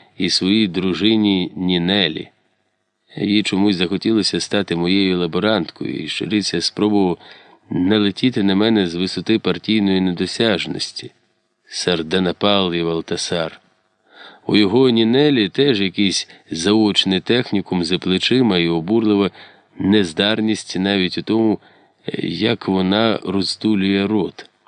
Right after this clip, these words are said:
Я, переконаний холостяк, і став би працювати з цією жінкою? Довелося пояснити товаришеві Щириці, що ґрунтознавство —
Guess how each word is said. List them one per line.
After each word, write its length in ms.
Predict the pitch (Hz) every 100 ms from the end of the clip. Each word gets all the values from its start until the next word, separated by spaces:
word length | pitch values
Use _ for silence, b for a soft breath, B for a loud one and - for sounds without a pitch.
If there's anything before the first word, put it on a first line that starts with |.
| _ _ _ _ _ _
Я, 540 | 85 85 104 113 92 85
переконаний 540 | 85 82 95 95 90
холостяк, 640 | 85 85 85 - 120 110 - B B B
і 80 | 82
став 320 | - 104 110
би 120 | 92 87
працювати 600 | - - 87 107 104 82
з 60 |
цією 380 | - 85 98 87
жінкою? 540 | 78 101 143 143 73 - _ _ _ _ _ _ _ _ -
Довелося 500 | 87 87 101 - 92
пояснити 580 | 90 87 - 113 -
товаришеві 680 | - 82 80 80 - 82 82
Щириці, 640 | - - 85 104 104 - 76 B B B B
що 240 | - -
ґрунтознавство — 1040 | 87 101 90 101 95 123 117 - - 71